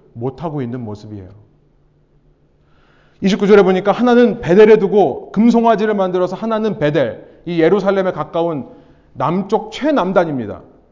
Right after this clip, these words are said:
그리고 단이라고 하는 것은 북쪽 최북단이에요. 여기에 둬서 뭘 하는 거죠? 말로는 사람들이 편하게 제사를 드릴 수 있겠다고 하지만 사실은 뭐예요?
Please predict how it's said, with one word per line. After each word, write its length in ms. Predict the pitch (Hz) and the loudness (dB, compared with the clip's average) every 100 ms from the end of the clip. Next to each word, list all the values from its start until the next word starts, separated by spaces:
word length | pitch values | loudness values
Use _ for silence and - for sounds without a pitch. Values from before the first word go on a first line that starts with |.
| _ _ _ _ _ _ _ _ | _ _ _ _ _ _ _ _
그리고 800 | - 175 196 190 107 - - - - | -8 -2 2 2 2 -10 -20 -20 -8
단이라고 480 | 127 196 220 214 | 0 2 4 4
하는 120 | 214 208 | 2 0
것은 240 | 214 220 | -4 -4
북쪽 760 | 190 - 247 240 - - - _ | -6 -4 -4 -4 -6 -20 -20 _
최북단이에요. 880 | - 311 175 - 226 220 165 110 107 - _ _ 156 | -6 -4 -4 -2 0 0 -4 -6 -12 -20 _ _ -2
여기에 360 | 175 175 208 | 0 2 0
둬서 720 | 160 147 147 214 107 - - - | 0 -2 0 -2 -2 -8 -20 -2
뭘 240 | 147 190 | 4 6
하는 200 | 196 185 | 6 2
거죠? 440 | 160 135 175 - - - _ _ _ _ _ _ _ _ _ _ _ _ _ _ _ _ _ | 0 -2 -4 -6 -12 -20 _ _ _ _ _ _ _ _ _ _ _ _ _ _ _ _ _
말로는 760 | 135 151 214 220 226 240 269 - | 0 4 6 6 6 6 4 -6
사람들이 520 | - 226 220 208 - | -2 0 0 -2 -6
편하게 520 | - 285 277 247 240 | -4 0 0 2 0
제사를 360 | 233 170 202 196 | 0 0 2 2
드릴 220 | 160 185 | -2 -6
수 120 | 185 | -6
있겠다고 380 | 165 170 175 165 | -8 -6 -4 -4
하지만 640 | 165 165 170 220 294 320 | -4 -4 -2 -2 -2 -4
사실은 440 | - 208 196 202 175 | -6 -4 -2 -2 -2
뭐예요? 340 | 127 110 101 | -6 -6 -10